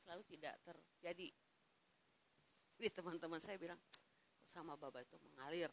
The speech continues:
<laughs> mengalir, mengalir." Ternyata kita di pendopo itu, dan saya nggak ngitung, tapi pas terakhir tuh, pas mau meninggalkan itu, dua belas orang.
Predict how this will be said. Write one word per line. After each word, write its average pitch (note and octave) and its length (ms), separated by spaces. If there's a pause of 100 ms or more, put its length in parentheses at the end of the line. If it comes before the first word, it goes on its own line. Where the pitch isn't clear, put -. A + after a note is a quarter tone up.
(160)
<laughs> - 160
mengalir, - 480 (240)
mengalir." F3 460 (760)
Ternyata F#3 240
kita A#3 240
di F3+ 160
pendopo D#3 400
itu, D3 320
dan F3 240
saya A#3 240
nggak E3 160
ngitung, D#3+ 240
tapi - 320
pas - 160
terakhir E3 480
tuh, D#3 160 (160)
pas - 160
mau D3 160
meninggalkan C#3+ 560
itu, - 240 (720)
dua C#3 160
belas C3 240
orang. - 240